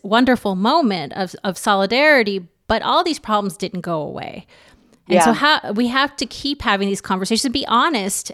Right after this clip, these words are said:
Speaker 1: And, you know, I really appreciate you taking ownership of what you said and, and being willing to have this be a teachable moment for all of us.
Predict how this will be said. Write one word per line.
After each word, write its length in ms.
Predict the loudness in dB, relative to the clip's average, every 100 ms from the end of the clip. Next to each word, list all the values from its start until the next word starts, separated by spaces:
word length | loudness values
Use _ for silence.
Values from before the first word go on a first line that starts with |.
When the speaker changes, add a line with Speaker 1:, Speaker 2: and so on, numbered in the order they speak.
| -4
Speaker 1:
And, 140 | -2
you 60 | 0
know, 140 | 0
I 180 | 2 2
really 280 | 0 -2 -4
appreciate 580 | -6 -8 -8 -6 -6 -6
you 380 | -6 -4 -4 -8 -16 -8
taking 240 | -8 -6 -4
ownership 520 | -2 -2 -2 -4 -6
of 100 | -6
what 120 | -6 -8
you 80 |
said 320 | -6 -2 0 0
and, 140 | -2
and 460 | -4 -4 -4 -6 -6
being 240 | -2 -2 -2
willing 360 | -2 -2 -4
to 420 | -6 -10 -8 -8 -12 -20 _
have 280 | -2 -2 0
this 160 | -4 -6
be 220 | -8 -8
a 40 |
teachable 380 | -6 -6 -6 -4
moment 240 | -4 -4 -4
for 100 | 0
all 260 | 2 2
of 140 | 0 -4
us. 340 | -10 -14 -16